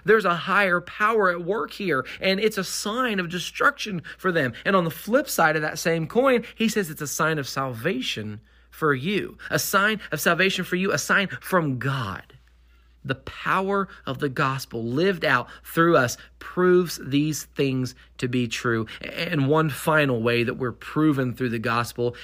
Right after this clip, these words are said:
is when we suffer for it. Paul says in verse twenty-nine, "For to you it has been granted for Christ's sake, not only to believe in him, but also to suffer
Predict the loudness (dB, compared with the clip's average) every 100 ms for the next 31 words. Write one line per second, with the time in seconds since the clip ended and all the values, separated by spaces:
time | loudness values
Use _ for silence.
0 | -4 -2 0 0 0 -4 0 -2 -2 -10
1 | -8 -6 -8 -12 -12 2 2 2 0 0
2 | -2 -2 -2 2 4 2 2 -4 -4 -2
3 | 0 4 4 4 2 -2 -2 -4 -4 0
4 | 2 2 -2 -4 -8 -10 -20 -20 -12 0
5 | 0 2 0 0 0 -10 -12 -12 -4 -2
6 | -2 -4 -16 _ -20 -4 2 4 4 0
7 | -2 0 2 4 4 2 0 0 -2 0
8 | 2 4 2 0 -2 -2 0 0 -2 -14